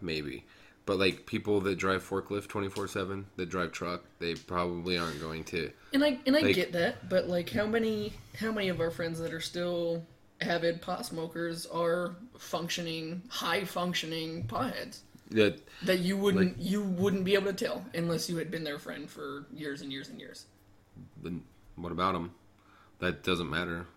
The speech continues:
Speaker 1: because this, the company's still gonna say you can't be under the influence. I don't think that they should be held acca-, I don't think that they should be held accountable for what they do in their spare time, but the company's still going to show and say, "Well, you got in this truck accident and you show any kind of T H C or,"
Speaker 2: And I,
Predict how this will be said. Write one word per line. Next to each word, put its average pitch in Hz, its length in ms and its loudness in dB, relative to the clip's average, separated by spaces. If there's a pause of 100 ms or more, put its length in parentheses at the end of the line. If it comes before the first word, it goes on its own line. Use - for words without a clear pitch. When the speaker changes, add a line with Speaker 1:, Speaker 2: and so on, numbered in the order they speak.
Speaker 1:
because 90 280 0
this, 90 200 0
the - 260 -2
company's 92 500 2
still 95 200 4
gonna 85 180 0
say 92 320 6
you 82 200 2
can't 82 300 -2
be 82 100 -2
under 78 160 -4
the 85 120 -4
influence. 69 520 -6 (320)
I 104 100 8
don't 107 140 6
think 101 160 4
that 90 80 0
they 92 120 6
should 85 240 0
be 82 220 2
held 90 300 -2
acca-, - 180 4
I 95 120 4
don't 95 180 2
think 92 160 -4
that 82 80 -8
they 85 100 -4
should - 160 -4
be 90 60 2
held 85 140 0
accountable 87 340 -4
for 90 140 -4
what 87 340 0 (380)
they 98 100 2
do 95 140 6
in 90 60 4
their 85 100 0
spare 92 240 2
time, 92 320 2 (260)
but 95 100 0
the 98 60 6
company's 92 480 2
still 90 300 2
going 85 300 -2
to 82 100 -6
show 80 380 0
and 80 200 -4
say, 85 340 -4
"Well, 85 260 -2 (460)
you 95 220 2
got 98 180 6
in 92 60 0
this 90 140 2
truck 92 280 0
accident 85 500 0
and 85 140 -4
you 85 140 -2
show 85 260 -2
any 85 200 0
kind 82 200 -2
of 80 60 -6
T 85 160 -2
H 76 120 -4
C 82 240 -4
or," - 140 4
Speaker 2:
And 180 120 6
I, 180 160 2